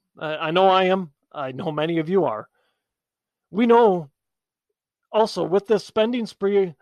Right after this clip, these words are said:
are tax hikes. Uh, this spending spree contains tax hikes. And don't buy for a second that's just on the rich. It's on everybody. Uh, repealing the,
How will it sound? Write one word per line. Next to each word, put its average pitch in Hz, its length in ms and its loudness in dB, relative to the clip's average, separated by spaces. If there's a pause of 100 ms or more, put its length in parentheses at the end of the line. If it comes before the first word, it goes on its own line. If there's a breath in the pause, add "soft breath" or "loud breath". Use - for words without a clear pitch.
(340)
are 196 400 -4
tax 247 400 -6
hikes. - 500 -12 (580)
Uh, 170 180 -10 (360)
this 190 200 0
spending 233 360 -2
spree 214 360 -6
contains 214 800 -6 (120)
tax - 340 -8
hikes. - 400 -18 (460)
And 180 460 -4
don't 208 200 2
buy 214 180 2
for 202 180 0
a 156 40 -2
second 202 420 -2
that's 180 240 0
just 185 280 -4
on 185 200 2
the 180 80 -2
rich. 147 400 -8 (200)
It's 208 220 0
on 180 400 0 (420)
everybody. 135 680 -8 (480)
Uh, 165 80 -8
repealing 202 580 0
the, 185 140 -2